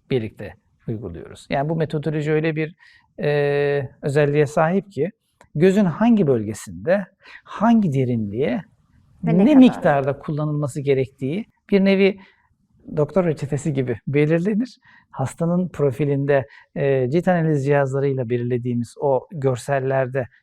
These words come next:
Speaker 1: üzerinde bir mühendis gibi çalışırız ve o noktaya gözaltı bölgesindeki özel kullanılan maddeyi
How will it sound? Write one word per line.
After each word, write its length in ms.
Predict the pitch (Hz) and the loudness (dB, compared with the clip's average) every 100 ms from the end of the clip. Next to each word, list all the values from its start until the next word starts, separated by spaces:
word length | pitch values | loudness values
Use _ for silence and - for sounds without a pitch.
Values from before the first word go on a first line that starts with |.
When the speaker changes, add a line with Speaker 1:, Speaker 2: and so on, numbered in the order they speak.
| - | -8
Speaker 1:
üzerinde 420 | 165 180 170 170 | -2 0 2 0
bir 80 | 165 | 0
mühendis 460 | 165 160 160 147 - | 2 2 2 0 -6
gibi 160 | 104 | -10
çalışırız 560 | - 117 127 208 240 - _ - | -8 -10 -6 -6 -8 -12 _ -2
ve 240 | 180 190 - - _ | 2 2 0 -20 _
o 160 | - 320 | -4 0
noktaya 500 | 247 - 143 180 233 - _ _ _ _ | 0 0 0 0 -2 -12 _ _ _ _
gözaltı 560 | 151 165 170 135 - 117 | -2 2 2 2 -2 -8
bölgesindeki 840 | 113 117 120 - 113 120 - 202 185 _ _ - | -8 -8 -10 -8 -6 -8 -6 -8 -8 _ _ -2
özel 300 | 156 196 196 | 2 2 2
kullanılan 500 | 160 139 127 123 127 | -4 -4 -4 -4 -2
maddeyi 520 | 165 156 127 156 | -2 -2 -4 -4